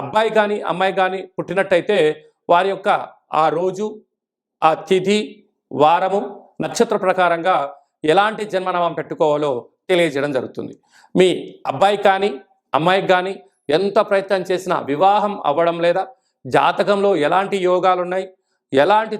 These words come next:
దోషాలున్నాయి, వివాహం ఎప్పుడవుతుందో కూడా సవివరంగా, సంపూర్ణంగా తెలియచేయడం జరుగుతుంది. అలాగనే వచ్చినటువంటి వధువు కానీ, వరుడు యొక్క, వీరిద్దరి యొక్క జాతక కలిపిన తర్వాత పాదాలు, గణాలు, గుణాలు,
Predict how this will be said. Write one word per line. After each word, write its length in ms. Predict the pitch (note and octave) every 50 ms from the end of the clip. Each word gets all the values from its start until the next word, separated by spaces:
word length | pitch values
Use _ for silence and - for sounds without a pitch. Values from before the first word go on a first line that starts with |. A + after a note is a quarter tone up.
| E3+ E3
దోషాలున్నాయి, 560 | E3+ D#3+ - F#3+ F#3 F3+ F3+ F3+ F#3+ F#3+ F#3 - - _ _ _ _ - D3
వివాహం 420 | D#3 E3 G3 G#3 A3 A3 A3 A3 G#3 - - E3 E3
ఎప్పుడవుతుందో 580 | E3 - F#3+ F#3+ F3+ F3 F3+ F3 E3+ D#3+ D#3 D3 C#3+ D3 D#3
కూడా 180 | D3 E3+ F#3 D#3+ C3+ - - _ _ _ _ _ -
సవివరంగా, 500 | - F3+ E3+ G3+ G3+ G3 F#3+ F3+ F3 E3+ E3 -
సంపూర్ణంగా 380 | E3+ D#3 C#3+ D#3+ D3 C#3+ D3 D3+ -
తెలియచేయడం 420 | D3+ C3+ B2+ A#2+ - B2+ C#3+ F3 A#3+ - - _ - C#3 A#2+
జరుగుతుంది. 380 | G#2+ B2 B2 - A#2 A#2 - - - _ _ _ _ _ _ -
అలాగనే 340 | G3+ G#3+ A3+ A3 A#3 A3+ A3 F#3+ F3 - - - C#3+
వచ్చినటువంటి 480 | D#3+ E3 - - C4 B3 B3 A#3+ A3+ A3 F3+
వధువు 280 | F3 F3 D3+ G3 A3 G#3+ G#3 G#3
కానీ, 220 | F3+ F3+ G3 G3+ F#3+ E3+
వరుడు 200 | E3+ F3+ F#3+ F#3+ F#3+
యొక్క, 160 | F#3 F#3 G3+ F3+ F3 -
వీరిద్దరి 340 | E3+ F3 F3 E3 G3+ G3 G#3
యొక్క 160 | G#3 G#3 G#3+ G3+ E3+ B2+ - - _ _ _ _ - B2 A#2+
జాతక 360 | D3+ D#3+ F3+ F#3 G#3 - G3+ F#3 C#3+ B2+ - - _ _ _ _ _ _ - - -
కలిపిన 300 | - F3 D#3 - G3+ G3 G3+ G3
తర్వాత 320 | E3 E3 E3 D#3 D3+ - - - C#3+ - - - - _ _ -
పాదాలు, 440 | D#3 D3+ D#3+ D#3 E3 D#3+ D#3 D#3+ D#3+ D#3+ - _ _ _ _ - A#2 G#2+
గణాలు, 400 | B2+ C3+ C#3+ D#3 D#3 D#3 D#3 D#3+ D#3+ D#3 - - _ - - A#2
గుణాలు, 380 | C3 C#3+ D#3+ D#3+ D#3 D#3+ D#3+